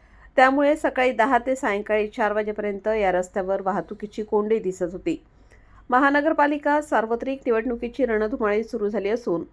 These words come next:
उमेदवारी अर्ज भरण्यासाठी मंगळवार दिनांक तीस डिसेंबर ही अंतिम मुदत असल्याने इच्छुक उमेदवारांची अर्ज भरण्यासाठीची धावपळ सुरू झाली आहे.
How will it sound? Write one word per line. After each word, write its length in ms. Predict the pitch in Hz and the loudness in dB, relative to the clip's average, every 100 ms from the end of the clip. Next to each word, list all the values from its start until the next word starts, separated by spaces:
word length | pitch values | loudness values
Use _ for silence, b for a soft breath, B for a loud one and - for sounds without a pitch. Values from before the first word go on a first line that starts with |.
| - | -6
उमेदवारी 460 | 220 226 240 247 | -4 -2 0 4
अर्ज 220 | 254 214 233 | 4 2 0
भरण्यासाठी 600 | 240 208 214 214 214 226 | 0 -2 -2 -4 -4 -4
मंगळवार 480 | 208 190 190 202 | 0 0 2 0
दिनांक 360 | 202 196 190 208 208 | 0 -4 -2 -4 -4
तीस 220 | 185 - | -4 -4
डिसेंबर 480 | 185 180 240 196 160 | -8 -4 -2 2 0
ही 160 | 208 196 | 0 -2
अंतिम 320 | 180 185 233 | -2 -2 -4
मुदत 320 | 247 214 208 | -2 -2 -2
असल्याने 440 | 196 196 220 220 294 b b b b | -2 -2 -2 -2 -4 b b b b
इच्छुक 500 | 233 240 - 302 302 | -6 -6 -2 -4 -4
उमेदवारांची 720 | - 233 233 233 226 226 254 240 | -4 -2 2 2 2 -2 0 2
अर्ज 220 | 190 202 | 2 0
भरण्यासाठीची 800 | 226 208 196 202 - 214 - 202 | -2 -2 -2 -4 -6 -8 -6 -2
धावपळ 400 | 202 180 196 202 | 0 0 0 -2
सुरू 240 | 202 196 | -2 -4
झाली 240 | 202 165 | -2 -2
आहे. 220 | 143 196 | -2 -2